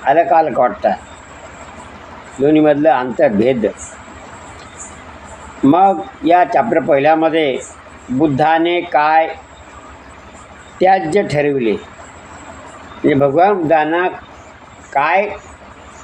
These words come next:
नाकारायचं सांगले थोडक्यात.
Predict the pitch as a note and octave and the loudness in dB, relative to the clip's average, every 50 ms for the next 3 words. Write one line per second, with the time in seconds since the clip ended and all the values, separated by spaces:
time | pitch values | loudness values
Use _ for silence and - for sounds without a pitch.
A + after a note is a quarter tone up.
0 | - - - - - - - - - - - - - - - - - - - - | -20 -20 -20 -20 -20 -20 -20 -20 -20 -20 -20 -20 -20 -20 -20 -20 -20 -20 -20 -20
1 | - - - - - - - - C#3 C#3 C#3+ D3 C#3+ C#3+ - F#3 F#3+ F#3+ G3 F3+ | -20 -20 -20 -20 -20 -18 -10 -6 -4 -2 -2 -2 -2 0 0 0 2 2 0 0
2 | A3 G#3 - E3 D#3+ D#3 D3+ C#3 - - C3+ B2 A#2 G2 - F#2+ | -2 -2 0 0 0 -2 -2 -4 -4 -2 -2 -2 0 0 -2 -4